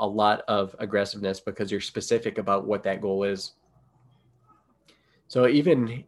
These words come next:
even just kind of playing off of these first two, specific and measurable, one thing I see people do is they don't get specific and then they try doing a lot of different things at once. So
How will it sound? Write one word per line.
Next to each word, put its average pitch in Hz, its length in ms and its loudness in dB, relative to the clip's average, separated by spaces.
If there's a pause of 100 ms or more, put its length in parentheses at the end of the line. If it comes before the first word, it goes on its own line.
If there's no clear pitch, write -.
(120)
even 160 300 2
just 117 160 -6
kind 127 140 0
of 107 60 -4
playing 123 280 0
off 110 160 4
of 107 100 -4
these 107 320 -4
first 113 380 0
two, 120 160 0
specific 143 640 -4
and 117 140 -2
measurable, 110 640 0 (380)
one 139 220 0
thing 151 180 0
I 131 60 2
see 131 180 -4
people 113 320 -2
do 107 240 2
is 107 160 -2
they 107 120 0
don't 107 460 0
get 139 200 -2
specific 156 680 -2
and 113 120 -2
then 113 140 -2
they 120 120 -2
try 131 320 -2
doing 117 320 -2
a 101 100 -2
lot 104 260 0
of 104 80 -2
different 107 320 -4
things 101 220 -6
at 98 140 -6
once. 110 280 -2
So 101 180 -2